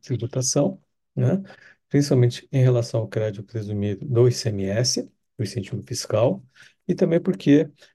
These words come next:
é, vários contribuintes ingressaram no juízo para discutir essa matéria e já temos notícias de algumas liminares, eu vou comentar sobre elas nesse, nesse vídeo, tá? Então, se você estiver assistindo esse vídeo, ele foi gravado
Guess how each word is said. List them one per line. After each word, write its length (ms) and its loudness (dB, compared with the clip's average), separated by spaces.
é, 200 0
vários 240 2
contribuintes 680 -4
ingressaram 520 0
no 40 0
juízo 300 -6
para 160 0
discutir 380 -10
essa 180 -6
matéria 500 2
e 140 -2
já 360 0
temos 220 0
notícias 480 -4
de 260 -2
algumas 360 0
liminares, 580 0
eu 140 4
vou 100 2
comentar 500 -4
sobre 460 -4
elas 420 -2
nesse, 360 -2
nesse 320 -2
vídeo, 340 -6
tá? 220 0
Então, 180 4
se 80 0
você 220 -2
estiver 220 0
assistindo 340 -4
esse 200 -6
vídeo, 460 0
ele 140 -4
foi 140 -4
gravado 480 -2